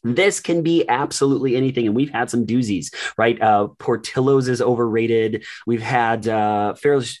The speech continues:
Ferris Bueller's Day Off was overrated. Um, one of my favorites was actually from, uh, from one of our Lions contributors actually said pass interference in the N F L should be a fifteen-yard penalty, not a spot foul.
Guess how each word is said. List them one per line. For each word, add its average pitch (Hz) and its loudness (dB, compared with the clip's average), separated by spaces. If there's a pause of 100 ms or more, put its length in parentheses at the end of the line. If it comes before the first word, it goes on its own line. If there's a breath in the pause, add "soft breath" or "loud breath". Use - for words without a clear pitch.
Ferris 156 0
Bueller's 143 0
Day 120 0
Off 139 -2
was 170 0
overrated. 165 0 (180 loud breath)
Um, 117 2
one 196 2
of 349 0
my 135 2
favorites 131 0
was 110 0
actually 127 -2
from, 113 0
uh, 104 0
from 104 -2
one 123 0
of 131 0
our 110 2
Lions 131 0
contributors 107 -2
actually 113 -2
said 110 -2 (220 loud breath)
pass 143 -2
interference 151 2
in 127 2
the 123 4
N 123 2
F 123 -6
L 120 0
should 107 -8
be 110 0
a - -6
fifteen-yard 117 2
penalty, 104 -2
not 117 0
a 98 -10
spot - -2
foul. 117 2